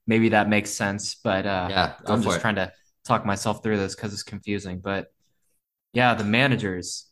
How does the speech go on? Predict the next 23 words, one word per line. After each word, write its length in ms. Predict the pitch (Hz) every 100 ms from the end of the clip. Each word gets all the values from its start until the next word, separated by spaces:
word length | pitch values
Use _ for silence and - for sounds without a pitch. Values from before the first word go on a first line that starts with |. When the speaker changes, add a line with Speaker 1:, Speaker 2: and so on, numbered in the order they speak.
| -
Speaker 1:
Antonio 420 | 113 147 160 156
Conte, 720 | 151 143 135 135 139 135 139
Tottenham, 640 | - 123 120 120 120 123 -
Thomas 320 | 127 127 120
Tuchel, 600 | - 120 - 117 117 - - _ _
Chelsea, 720 | - 120 117 127 117 117 120 _ _ _ _
uh, 240 | 113 110 95
have 160 | 110
never 260 | 117 123 127
had 220 | 117 104
any 220 | 104 127
beef 400 | 123 113 117 -
before 640 | 117 - 104 98 98 117 - _ _
this 540 | 107 101 98 - - -
ever. 480 | 110 107 110 110 - _ _ _ -
Um, 640 | 117 110 104 101 101 98 92 _ _ _ _ _ _
we're 120 | 120
acting 360 | 110 117 - 123
like 200 | 113 110
there 80 | 113
was 180 | 107 113
no 180 | 110 107
beef 460 | 113 113 - -